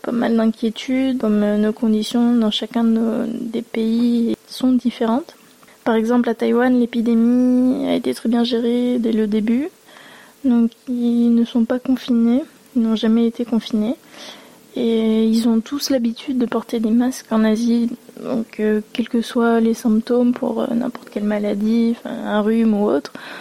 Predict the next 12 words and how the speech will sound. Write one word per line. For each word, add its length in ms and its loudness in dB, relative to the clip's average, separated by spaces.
euh, 360 2
voilà, 340 2
donc 180 0
c'est 140 -10
une, 240 -4
une 160 0
habitude 480 -6
qu'ils 380 -6
ont 320 4
et 380 -2
jamais, 580 0
euh, 400 -2